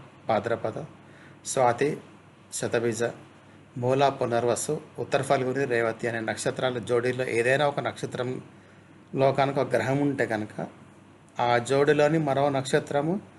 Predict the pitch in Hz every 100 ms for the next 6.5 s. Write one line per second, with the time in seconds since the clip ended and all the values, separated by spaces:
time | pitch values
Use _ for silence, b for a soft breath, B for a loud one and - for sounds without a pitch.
0 | B - 127 127 131 131 131 127 135 117
1 | 135 143 135 131 127 131 131 127 127 135
2 | 139 135 127 120 113 113 104 101 - 101
3 | 101 - - - - - - - - B
4 | B B B - - - 135 123 143 156
5 | 156 139 151 143 151 139 143 147 135 135
6 | 135 139 139 131 165